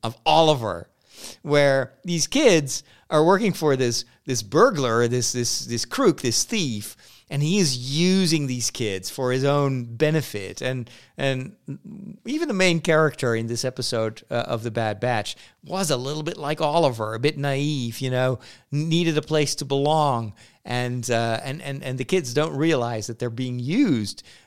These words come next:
um, for the profit of, uh, of, of this, this bad guy. So I, I, I appreciated that. On the other hand, I was also it was another kind of standalone episode. It didn't really move the, the overall plot forward.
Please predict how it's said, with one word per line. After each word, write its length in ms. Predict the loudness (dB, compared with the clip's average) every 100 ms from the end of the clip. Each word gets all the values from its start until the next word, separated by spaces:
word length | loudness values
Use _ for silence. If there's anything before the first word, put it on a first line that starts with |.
| -10
um, 480 | -6 -4 -4 -8 -12
for 300 | -8 -4 -2
the 80 | -2
profit 400 | -4 -4 -4 -6
of, 260 | -6 -4
uh, 240 | -2 -2 -4
of, 220 | -6 -8
of 180 | -10 -10
this, 280 | -6 -4 -4
this 240 | -6 -6
bad 280 | -2 0 -2
guy. 260 | -4 -10 -12 _ _ _ _ _ _ _ -20 -20 -10
So 400 | 2 4 4 2 2
I, 140 | 2
I, 120 | 4 2
I 100 | 2
appreciated 600 | 2 2 2 4 2 4
that. 260 | 4 4 0
On 160 | -2
the 100 | 2
other 160 | 2 4
hand, 340 | 2 2 2 0
I 100 | -2
was 140 | 0
also 500 | 0 0 2 4 2 -2 -14 -20 _ _ _ -2
it 120 | 0
was 160 | 2 0
another 600 | 2 2 4 4 0 -6
kind 200 | -6 -4
of 240 | -6 -12 -16
standalone 720 | -8 -6 -4 -2 0 0 0 -2
episode. 540 | -4 -4 -2 -4 -6
It 140 | -8
didn't 320 | -8 -8 -10 -16
really 880 | -20 -20 -18 -12 -10 -8 -6 -8 -8
move 580 | -4 0 0 0 -6 -6
the, 120 | -6 -6
the 180 | -14 -8
overall 380 | -4 -2 -2 -6
plot 440 | -6 -4 -4 -8
forward. 760 | -12 -6 -4 -2 -2 -2 -4